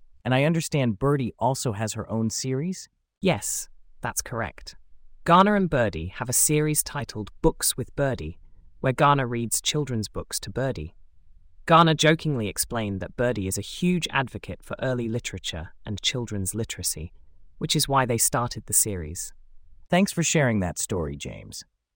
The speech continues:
Speaker 1: Now, shifting gears to a significant development in the music world,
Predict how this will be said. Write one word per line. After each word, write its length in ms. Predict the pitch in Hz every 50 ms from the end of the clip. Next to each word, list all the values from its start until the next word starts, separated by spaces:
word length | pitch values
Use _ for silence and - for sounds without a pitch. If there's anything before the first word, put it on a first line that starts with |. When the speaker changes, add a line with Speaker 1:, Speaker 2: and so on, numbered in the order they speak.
| _ _ -
Speaker 1:
Now, 320 | 135 151 156 120 95 - _ _ _ _ _ _ -
shifting 560 | - - - - 226 - - 247 220 208 175
gears 400 | - 156 147 139 123 120 - -
to 160 | - - 123
a 40 | 107
significant 800 | - - - 123 113 127 143 156 165 - 190 - 196 180 151
development 520 | - 131 113 117 104 95 80 87 85 85 -
in 100 | 90 92
the 40 | 92
music 380 | 95 101 104 98 98 92 -
world, 340 | - 73 67 60 - - -